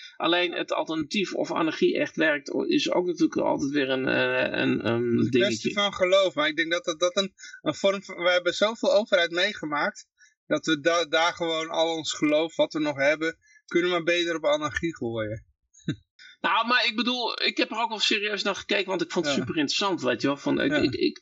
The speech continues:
Speaker 1: ik ben ooit begonnen met, eh, dat,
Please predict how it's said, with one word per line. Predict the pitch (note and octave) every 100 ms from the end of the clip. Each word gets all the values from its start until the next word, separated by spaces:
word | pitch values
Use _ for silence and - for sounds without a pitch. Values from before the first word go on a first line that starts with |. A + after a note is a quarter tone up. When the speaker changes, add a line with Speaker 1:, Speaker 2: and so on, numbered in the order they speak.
| _ -
Speaker 1:
ik | F3+
ben | G#3+ F3+
ooit | D4+ E4
begonnen | A3 - B3+ C4+ C4+
met, | A#3 G#3 -
eh, | F#3 E3+ D#3+ D#3 D#3 D#3 _ _ _ -
dat, | E3 E3+ -